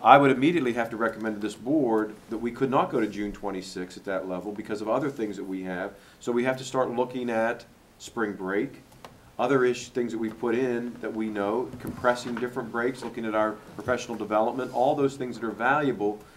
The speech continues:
to what makes our system work. And that was the advocacy level,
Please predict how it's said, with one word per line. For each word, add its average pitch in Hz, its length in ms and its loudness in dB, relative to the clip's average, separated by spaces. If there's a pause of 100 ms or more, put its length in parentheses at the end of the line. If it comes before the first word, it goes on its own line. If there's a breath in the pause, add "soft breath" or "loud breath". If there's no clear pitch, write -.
(260 loud breath)
to 117 120 -4
what 120 260 -6
makes 120 220 0
our 117 160 4
system 113 420 -6
work. 123 260 0
And 107 100 -4
that 131 160 0
was 127 100 -4
the 110 140 -4
advocacy 113 560 -4
level, 98 420 -2